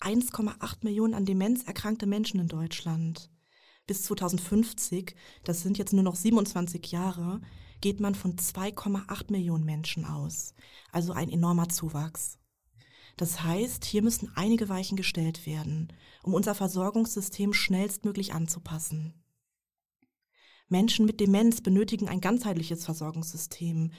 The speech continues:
das ihren individuellen und krankheitsbedingten Bedarf pflegerisch und medizinisch berücksichtigt. Es müssen also Heime, Krankenhäuser, Arztpraxen und andere therapeutische und medizinische Versorgungseinrichtungen demenzsensibel gestaltet werden.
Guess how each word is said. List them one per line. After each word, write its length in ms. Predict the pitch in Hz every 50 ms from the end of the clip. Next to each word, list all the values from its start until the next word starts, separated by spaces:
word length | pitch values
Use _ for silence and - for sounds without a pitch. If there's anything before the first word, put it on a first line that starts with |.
| - - - - -
das 160 | - 180 180
ihren 200 | 165 214 202 208
individuellen 800 | 202 233 247 254 262 233 233 220 220 - - 190 208 226 233 220
und 80 | 214
krankheitsbedingten 720 | - - - 214 233 240 240 233 - 208 202 220 226 226 202
Bedarf 380 | 185 185 - 180 170 196 220 -
pflegerisch 560 | - - 208 226 226 233 226 226 226 - -
und 60 | 214
medizinisch 480 | 208 208 214 208 - - 214 226 220 -
berücksichtigt. 920 | - 202 233 233 - - - 165 160 - - 165 165 - - - - - - - - - - - - - - - - - - - - - - - - - - - - -
Es 160 | - - -
müssen 260 | - 226 226 - 233
also 360 | - 202 190 - 190 170 - 175
Heime, 360 | 185 208 220 208 175 165 160 - - - - -
Krankenhäuser, 800 | - 208 247 262 262 254 196 185 185 175 175 180 185 - -
Arztpraxen 720 | - 202 240 233 - - - - 185 175 170 170 - - 180
und 140 | 175 175
andere 300 | - 220 247 262 262 254
therapeutische 840 | 240 - 220 214 208 202 - - 214 220 240 254 254 254 - - 247
und 100 | - 208
medizinische 800 | 208 202 196 196 196 - - 240 240 247 240 233 - 240 240 240 - - - - - _
Versorgungseinrichtungen 960 | - 202 190 196 208 226 240 254 247 - - 202 220 226 233 233 - 220 208
demenzsensibel 680 | 214 208 208 220 233 233 220 190 170 175 170 165 160 160
gestaltet 540 | 170 - - - 160 160 165 165 160 -
werden. 520 | - 160 156 160 165 160 165 170 - -